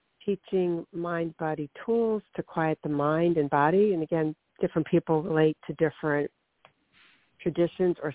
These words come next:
styles, but there's so many, there's something for everyone.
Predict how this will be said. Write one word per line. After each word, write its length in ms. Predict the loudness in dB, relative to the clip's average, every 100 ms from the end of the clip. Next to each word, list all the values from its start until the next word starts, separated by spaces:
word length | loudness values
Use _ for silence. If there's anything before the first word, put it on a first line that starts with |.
| _
styles, 480 | -2 0 2 0 -2 _ -20 -14 -6
but 100 | -2
there's 140 | -2 -4 2
so 140 | 4
many, 360 | 4 4 4 0
there's 120 | -8 -6
something 360 | -6 -2 -4 -4
for 100 | -6 -2
everyone. 640 | 0 0 -2 -4 -10 -16